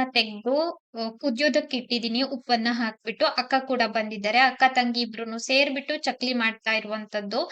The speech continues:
ಇನ್ನ ಖಾರ ಪೌಡರ್ ಎಲ್ಲ ಬೇಕಾಗ್ತದೆ. ನಾವೇ ಮನೆಯಲ್ಲಿ ಸಾಮಗ್ರಿ ಹುರ್ದು, ಆ, ಹಿಟ್ಟಿಗೆ ಕಳ್ಸಿದ್ವಿ. ನಾವು ತುಂಬಾ ಜಾಸ್ತಿ ಕ್ವಾಂಟಿಟಿನಲ್ಲಿ ಮಾಡಿಲ್ಲ. ರೀಸನ್ ಏನಂತಂದ್ರೆ ನಾವ್ ಯಾವತ್ತೂ ಕೂಡ ಈ ತರ ಹಿಟ್ಟಿನ ಗಿರಣಿಗೆ ಕೊಟ್ಟಿದ್ದಿಲ್ಲಾಗಿತ್ತು. ಆಯಿ ಮುಂಚೆ ಎಲ್ಲ ಕೊಡೋರು,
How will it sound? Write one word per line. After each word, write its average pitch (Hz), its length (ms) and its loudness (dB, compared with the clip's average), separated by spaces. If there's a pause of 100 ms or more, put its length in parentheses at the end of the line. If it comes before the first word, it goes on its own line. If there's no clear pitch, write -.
(140)
ಇನ್ನ 294 200 2
ಖಾರ 285 300 10 (120)
ಪೌಡರ್ 285 340 6
ಎಲ್ಲ 262 180 4
ಬೇಕಾಗ್ತದೆ. 240 640 0
ನಾವೇ 285 360 6
ಮನೆಯಲ್ಲಿ 269 880 2
ಸಾಮಗ್ರಿ 262 540 4
ಹುರ್ದು, 247 580 -2
ಆ, - 480 0
ಹಿಟ್ಟಿಗೆ 277 340 0
ಕಳ್ಸಿದ್ವಿ. 240 680 2
ನಾವು 302 180 0
ತುಂಬಾ 285 320 0
ಜಾಸ್ತಿ 262 480 4
ಕ್ವಾಂಟಿಟಿನಲ್ಲಿ 254 720 2
ಮಾಡಿಲ್ಲ. 226 480 0 (120)
ರೀಸನ್ 277 440 2
ಏನಂತಂದ್ರೆ 247 640 2
ನಾವ್ 285 200 0
ಯಾವತ್ತೂ 247 420 0
ಕೂಡ 277 200 0 (180)
ಈ 240 60 -4
ತರ 240 220 0 (480)
ಹಿಟ್ಟಿನ 302 360 2
ಗಿರಣಿಗೆ 254 400 0
ಕೊಟ್ಟಿದ್ದಿಲ್ಲಾಗಿತ್ತು. 233 1040 -2
ಆಯಿ 277 360 6
ಮುಂಚೆ 294 400 2
ಎಲ್ಲ 269 180 4
ಕೊಡೋರು, 240 600 0